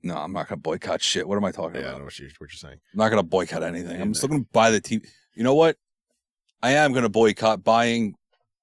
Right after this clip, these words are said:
Speaker 1: A E W t-shirts from Pro Wrestling Tees.
Speaker 2: Okay.
Speaker 1: And I will tell you why.
Speaker 2: Mm.
Speaker 1: I really wanna buy some. I wanna buy the My Dog shirt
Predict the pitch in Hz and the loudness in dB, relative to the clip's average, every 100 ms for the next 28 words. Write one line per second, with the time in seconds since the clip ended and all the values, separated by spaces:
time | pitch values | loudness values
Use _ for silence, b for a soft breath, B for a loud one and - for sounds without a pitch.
0 | _ _ _ - 131 139 127 127 117 117 | _ _ _ -2 0 0 0 2 2 0
1 | - 117 - 113 104 - 107 98 - 120 | 0 -2 0 -2 -4 -6 -4 -4 0 2
2 | 113 101 104 92 - 78 - - _ _ | 2 0 -4 -10 -14 -16 -16 -16 _ _
3 | _ _ _ _ _ _ _ _ _ _ | _ _ _ _ _ _ _ _ _ _
4 | 80 85 82 - 120 123 107 - 143 139 | -6 -4 -6 0 2 2 0 2 2 4
5 | 131 120 113 87 - _ - 80 80 - | 4 4 4 2 -4 _ -12 -10 -10 -12
6 | _ _ _ _ _ _ _ _ _ _ | _ _ _ _ _ _ _ _ _ _
7 | _ _ _ 120 110 139 156 160 160 147 | _ _ _ 4 6 6 8 8 6 4
8 | 151 160 147 - 92 82 - _ _ _ | 6 4 4 -2 -4 -10 -20 _ _ _
9 | _ 117 131 156 139 110 120 117 113 123 | _ 2 6 6 4 4 4 4 2 2
10 | 123 123 147 131 - 104 98 | 4 6 6 4 0 0 0